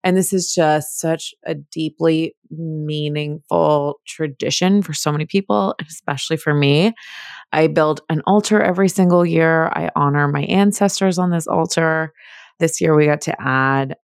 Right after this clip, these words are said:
a photo for a friend of ours whose father just passed. And I just love this holiday as, like, a wonderful way to honor and connect with your ancestors.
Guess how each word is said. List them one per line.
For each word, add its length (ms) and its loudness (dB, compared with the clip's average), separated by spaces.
a 80 -6
photo 460 0
for 220 -4
a 60 -6
friend 360 -2
of 100 0
ours 400 0
whose 160 -2
father 300 0
just 220 -8
passed. 560 -6
And 560 2
I 80 0
just 300 0
love 100 2
this 160 0
holiday 480 4
as, 280 0
like, 160 2
a 120 0
wonderful 1000 2
way 520 4
to 280 0
honor 720 2
and 640 0
connect 580 0
with 460 0
your 200 -6
ancestors. 1080 -4